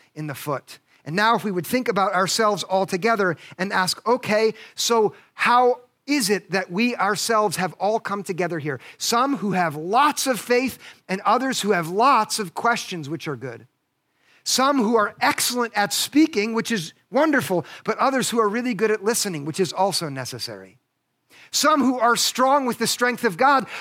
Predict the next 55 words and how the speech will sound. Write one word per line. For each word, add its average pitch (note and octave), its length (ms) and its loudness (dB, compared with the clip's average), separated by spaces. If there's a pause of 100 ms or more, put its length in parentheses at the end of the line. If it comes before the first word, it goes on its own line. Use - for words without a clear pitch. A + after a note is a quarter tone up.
but A#3+ 140 0
others C4+ 280 2
who A#3+ 100 0
are A3 100 4
weak, C4 380 2
but A#3+ 200 0
in C4 180 0
their B3 180 4
weakness A3+ 540 0
they B3 140 2
show B3 600 2 (320)
the A#3+ 140 2
mercy A#3+ 540 0
and A3 120 -2
sustaining A#3 460 -2
power C#4 440 4
of F#3+ 160 -2
God F#3+ 220 2
because G#3+ 280 -4
he G#3 100 -4
carries A3+ 440 0
them A3+ 160 -2
through C#4+ 460 0 (240)
the G3 120 2
weakness." F3+ 380 -4
Can't A#3+ 280 -4
you A#3 80 -4
see A#3+ 200 -2
that G#3+ 140 -2
we G3+ 80 -2
need G#3+ 160 -2
all G#3 180 2
of A3+ 100 -4
this? C4+ 400 -4 (340)
How B3 180 2
is A3+ 100 0
it A3 120 -6
that A3 120 0
we G#3+ 280 -2
are G#3+ 100 6
in G#3+ 80 0
this A3+ 160 0
place? A#3+ 300 0 (260)
Paul A3 180 2
answers A3 320 0
that G3+ 160 2
in G3 120 -4
verse F#3 200 0
eighteen. F3+ 320 0
He E3+ 80 -2
says, D3+ 240 -2
"But D#3+ 160 -4
as A#3+ 280 2
it A#3 100 0
is, F#3 260 2